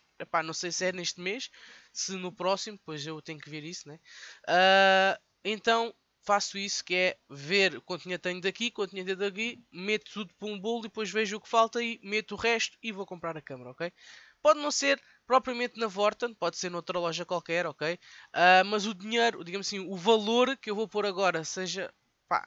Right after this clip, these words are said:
nas lives, não sei como é que vai ser em termos de lives, porque ainda não vi. Ahm, mas pronto,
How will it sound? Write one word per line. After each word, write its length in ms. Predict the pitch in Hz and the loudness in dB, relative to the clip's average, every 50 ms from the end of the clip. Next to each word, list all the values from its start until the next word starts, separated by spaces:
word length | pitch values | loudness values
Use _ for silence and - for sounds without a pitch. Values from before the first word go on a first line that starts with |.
| _ | _
nas 200 | - 175 180 160 | -10 -6 -6 -4
lives, 460 | 147 170 180 180 190 175 - - - - | 2 4 6 6 6 4 0 -6 -8 -10
não 80 | 139 143 | -12 -12
sei 180 | - - 160 147 | -10 -10 -10 -10
como 200 | - - 156 147 | -12 -14 -16 -20
é 20 | |
que 60 | - | -16
vai 100 | - 156 | -14 -14
ser 120 | 147 - 165 | -14 -14 -16
em 40 | 151 | -16
termos 300 | - 165 160 160 143 143 | -16 -16 -14 -14 -14 -10
de 100 | - 151 | -8 -8
lives, 360 | 127 110 - - - - - _ _ | -8 -8 -10 -12 -12 -12 -14 _ _
porque 160 | _ _ 139 | _ _ -16
ainda 80 | 131 131 | -14 -12
não 140 | 143 143 | -12 -12
vi. 200 | 139 156 202 220 - _ - - - - - - - - - | -10 -8 -8 -8 -8 _ -18 -18 -18 -16 -16 -16 -18 -12 -4
Ahm, 1000 | - 175 208 214 220 220 220 220 220 214 214 214 214 214 214 214 214 214 214 175 - | 0 4 6 8 8 10 10 10 10 8 6 4 0 -6 -8 -8 -10 -10 -12 -12 -8
mas 160 | - 208 196 | -6 -6 -6
pronto, 400 | - 196 202 180 151 - - - | -4 -2 -4 -4 -4 -6 -10 -20